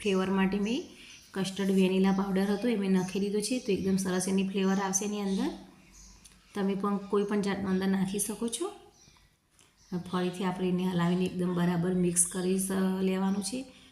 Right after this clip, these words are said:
તમે જોઈ શકો છો કે આપણું દહીં ફીણાઈને એકદમ કેટલું સરસ બની ગયું છે.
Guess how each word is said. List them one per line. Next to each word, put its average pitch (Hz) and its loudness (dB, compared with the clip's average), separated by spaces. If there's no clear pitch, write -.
તમે 190 2
જોઈ 190 4
શકો 196 0
છો 202 -2
કે 196 -4
આપણું 185 -4
દહીં 190 0
ફીણાઈને 185 0
એકદમ 190 0
કેટલું 190 0
સરસ 180 -2
બની 185 2
ગયું 190 2
છે. 247 -4